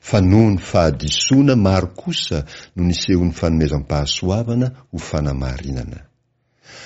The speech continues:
Fa raha ny fahadisoan'ny olona anankiray no nanjakan'ny fahafatesana noho ny nataony anankiray, maika izay mahazo ny hahaben'ny fahasoavana sy ny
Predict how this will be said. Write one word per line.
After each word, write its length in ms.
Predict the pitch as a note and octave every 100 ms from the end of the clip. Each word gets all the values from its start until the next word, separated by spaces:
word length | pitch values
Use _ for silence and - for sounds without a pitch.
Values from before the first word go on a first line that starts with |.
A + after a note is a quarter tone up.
| -
Fa 160 | - C3+
raha 120 | C#3
ny 80 | C3+ C3
fahadisoan'ny 580 | B2 F#2+ - B2+ B2 B2
olona 160 | A#2+ A#2+
anankiray 500 | A2+ - B2 D#3 A#2 - - _
no 100 | F#2+ F#2+
nanjakan'ny 480 | F2 D#2+ - F#2
fahafatesana 960 | F2 F#2+ F2+ F2+ - - C#3+ - D#2+ C2+ - - -
noho 180 | F2+ F#2+
ny 100 | F2+
nataony 260 | E2 F2 D#2+
anankiray, 540 | D2+ C#2+ - G2+ E3+ C#3+ E2+ _ _ _ - - - -
maika 560 | D#2+ E2+ A#2 E3 F#3+ D#3
izay 220 | - F#2+
mahazo 540 | F#2+ F#2 - A#2+ F#2+ F2+
ny 80 | -
hahaben'ny 560 | G#2+ E2 C2+ F2 F2
fahasoavana 800 | D#2+ G#2 F#2+ - D3 D#3 F#2 E2+
sy 200 | E2
ny 40 | F#2+